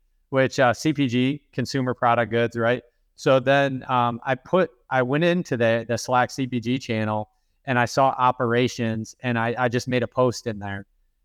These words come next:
And then, uh, a guy commented on my feed, and he said, "You might wanna check out this, uh, woman." And so I messaged her. She didn't message me back, so I followed up with her again. And, uh, I think I had to follow up there two or three times.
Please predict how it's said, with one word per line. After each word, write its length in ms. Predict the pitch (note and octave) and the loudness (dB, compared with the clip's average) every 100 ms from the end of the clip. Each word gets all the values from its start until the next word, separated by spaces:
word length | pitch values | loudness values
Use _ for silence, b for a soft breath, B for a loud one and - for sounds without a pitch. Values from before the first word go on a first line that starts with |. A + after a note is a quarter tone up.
| _ _ | _ _
And 120 | C3 | -2
then, 460 | C3 C3 C3 C3 B2+ B2+ | 0 2 2 0 -2 0
uh, 200 | B2 A#2+ | 2 2
a 80 | A#2 | 0
guy 360 | B2 C3+ F3+ | 2 4 4
commented 720 | - C#3+ C3 B2 B2 B2 B2 - - | 0 -2 0 0 0 0 -2 -10 -2
on 200 | C3 B2 | 0 0
my 140 | B2+ | -2
feed, 460 | - B2 A2+ A2+ - _ _ _ _ C#3 | -2 -2 -2 -2 -6 _ _ _ _ -6
and 120 | B2 | -2
he 140 | C3+ | 0
said, 180 | B2 C3 | 2 2
"You 100 | C3 | 2
might 180 | C#3+ C3+ | 0 0
wanna 180 | C3+ A#2 | -2 0
check 240 | C3+ B2 | -2 0
out 160 | B2 A#2 | 0 0
this, 240 | A2+ - | -4 -4
uh, 300 | A2+ A2 G#2+ | -2 -2 -2
woman." 380 | A2 A#2+ A2 G#2 - _ _ _ - | -2 -2 -2 -6 -10 _ _ _ -8
And 120 | B2 | -2
so 120 | C#3 | 2
I 100 | B2 | 2
messaged 440 | A#2+ D3 - C3+ A#2 | 2 0 0 -4 -2
her. 180 | A#2+ | -2
She 120 | A#2 B2+ | -2 -4
didn't 140 | C3 | -2
message 300 | C3 - B2 | -2 -4 -4
me 140 | B2 | -2
back, 240 | A2+ A#2 A#2 | 0 0 0
so 120 | A#2+ | -4
I 40 | |
followed 380 | - B2 A#2+ B2 | 0 2 2 2
up 120 | B2 | 0
with 100 | - | -2
her 100 | A#2 | -6
again. 560 | G#2 G#2 B2+ B2 A2+ A2+ - _ _ _ _ C3 | -6 -4 0 0 -2 -8 -18 _ _ _ _ -2
And, 340 | B2+ B2 A#2+ | 0 0 0
uh, 180 | A#2+ A#2 C3 | 0 0 0
I 160 | B2+ | 0
think 180 | B2+ F3 | 0 2
I 80 | F3+ | 2
had 80 | D3 | 2
to 60 | |
follow 200 | - C#3 | 2 2
up 80 | B2+ | 2
there 160 | C3+ A#2+ | -2 -2
two 160 | - | -2
or 80 | C#3 | -2
three 200 | B2+ C3 | 0 -2
times. 280 | C#3 C#3 | 0 -2